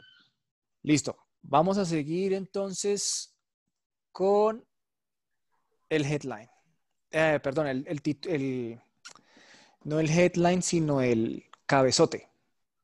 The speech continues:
Entonces, miren, acá en este cabezote es importante poner también lo mismo que tenemos en el headline, pero va a ser un formato gráfico.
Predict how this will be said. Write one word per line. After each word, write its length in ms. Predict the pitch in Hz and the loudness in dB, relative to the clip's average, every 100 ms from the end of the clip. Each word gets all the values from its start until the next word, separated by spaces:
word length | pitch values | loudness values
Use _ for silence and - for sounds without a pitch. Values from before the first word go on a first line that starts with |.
| _ _ _ _ _ _ _ _ _ _ _ _ _ _ _ _ | _ _ _ _ _ _ _ _ _ _ _ _ _ _ _ _
Entonces, 540 | 143 139 - 170 127 | -6 -2 4 4 4
miren, 260 | 127 117 113 _ _ _ - | -2 -4 -8 _ _ _ -8
acá 360 | 151 - 196 214 | -6 0 2 2
en 60 | |
este 260 | 220 196 226 | -2 -6 -4
cabezote 680 | 208 180 147 143 - 175 - _ _ _ _ _ _ _ _ _ _ _ _ - - - - - _ | -2 0 -2 -6 -4 -6 -8 _ _ _ _ _ _ _ _ _ _ _ _ -20 -20 -20 -20 -20 _
es 140 | 165 170 | 0 2
importante 380 | 220 202 170 | 2 2 0
poner 300 | 180 208 160 | 0 2 0
también 600 | 151 180 185 185 185 196 - _ _ _ _ _ _ _ - | 0 -2 0 2 0 -2 -12 _ _ _ _ _ _ _ 6
lo 180 | 185 | 8
mismo 260 | 190 233 254 | 10 10 8
que 100 | 247 | 8
tenemos 380 | 226 175 180 208 | 8 6 6 4
en 120 | 214 | 4
el 140 | 180 | 2
headline, 720 | 131 175 180 180 170 165 220 _ _ _ _ _ _ _ _ _ - | 2 4 6 8 8 6 0 _ _ _ _ _ _ _ _ _ 4
pero 260 | 156 147 | 6 8
va 100 | 139 | 8
a 40 | 147 | 6
ser 140 | 165 | 4
un 80 | 165 | 2
formato 420 | 170 165 156 160 | 0 0 0 2
gráfico. 480 | 147 139 - - - | 2 2 -2 -16 -20